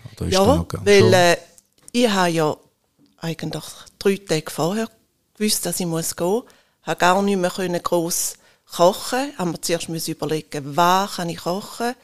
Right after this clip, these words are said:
Speaker 2: wo in fünfunddreissig Minuten machbar ist und gut schmeckt. Und dann habe ich mein Menü ausgesucht, äh, habe nochmal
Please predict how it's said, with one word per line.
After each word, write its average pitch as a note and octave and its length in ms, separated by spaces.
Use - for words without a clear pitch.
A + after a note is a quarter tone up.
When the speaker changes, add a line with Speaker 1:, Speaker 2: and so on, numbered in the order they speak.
Speaker 2:
wo F3+ 360
in F3 80
fünfunddreissig F3+ 600
Minuten F3+ 440
machbar D3+ 540
ist D#3 260
und E3 160
gut D3 300
schmeckt. - 520
Und E3 160
dann F3 160
habe E3+ 140
ich E3+ 60
mein E3 120
Menü C#4+ 140
ausgesucht, C4+ 1040
äh, - 640
habe F3 260
nochmal D#3+ 640